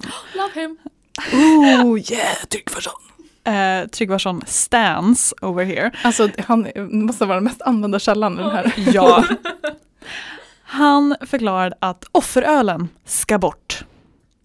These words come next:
Speaker 3: Och vi ska istället dricka högtidlig öl vid jul, påsk, midsommar och Mikkelsmäss.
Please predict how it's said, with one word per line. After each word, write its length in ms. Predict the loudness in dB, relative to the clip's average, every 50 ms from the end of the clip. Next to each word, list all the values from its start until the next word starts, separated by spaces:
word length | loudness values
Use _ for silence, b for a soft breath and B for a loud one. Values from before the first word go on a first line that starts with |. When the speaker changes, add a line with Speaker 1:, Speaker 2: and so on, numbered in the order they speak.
| -16 -8
Speaker 3:
Och 100 | -6 -4
vi 60 | -4 -4
ska 120 | -4 -4
istället 720 | -6 -6 -6 -6 -2 -2 -2 0 0 -2 -4 -6 -8 _
dricka 420 | -6 -4 -4 -6 _ -8 -8 -8 -8 -8
högtidlig 680 | -6 -4 -4 -4 -4 -6 -14 -14 -12 -10 -12 -12 -12 -10 -10
öl 260 | -8 -8 -8 -10 -10 -14
vid 260 | -14 -14 -14 -14 -16 -18 _
jul, 360 | -4 -2 -2 -2 -2 -4 -8 _ _ -20 _ -4
påsk, 420 | -2 -2 -2 -2 -4 -10 -14 -20 _ _ _ _ -2
midsommar 460 | -2 -2 0 -2 -2 -2 -2 -2 -4 _
och 120 | -6 -4 0
Mikkelsmäss. 960 | 2 2 2 0 _ -6 -4 -4 -4 -4 -8 -10 -8 -8 -6 -6 -6 -6 -8